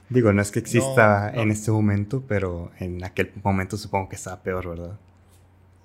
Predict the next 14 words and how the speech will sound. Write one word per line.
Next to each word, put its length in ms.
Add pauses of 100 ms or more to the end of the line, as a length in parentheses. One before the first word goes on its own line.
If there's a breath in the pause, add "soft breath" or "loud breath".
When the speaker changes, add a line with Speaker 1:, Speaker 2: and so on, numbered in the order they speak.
Speaker 2:
Sí, 220
estaba, 440
estaba, 300
estaba 240
mucho, 480
estaba 260
más 220 (200)
deplorable 540
el 100
asunto 360
en 60
ese 120
momento, 500
este, 480